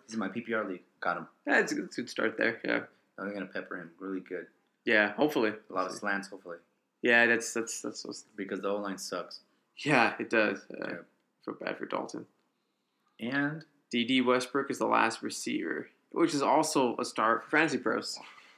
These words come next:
Speaker 1: Because Nick Foles, if Nick Foles start, play him.
Speaker 2: Right,
Speaker 1: That's
Speaker 2: so
Speaker 1: the
Speaker 2: that,
Speaker 1: caveat.
Speaker 2: right, if Foles isn't playing, you do not play D D.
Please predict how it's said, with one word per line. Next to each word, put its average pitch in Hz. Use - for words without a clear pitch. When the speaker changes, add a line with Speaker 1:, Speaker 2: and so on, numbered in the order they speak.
Speaker 1:
Because 127
Nick 113
Foles, 127
if 113
Nick 113
Foles 113
start, -
play 95
him. 85
Speaker 2:
Right, 117
Speaker 1:
That's 120
Speaker 2:
so 127
Speaker 1:
the 127
Speaker 2:
that, -
Speaker 1:
caveat. 110
Speaker 2:
right, 123
if 120
Foles 147
isn't 151
playing, 117
you 110
do 117
not 120
play 117
D 110
D. 107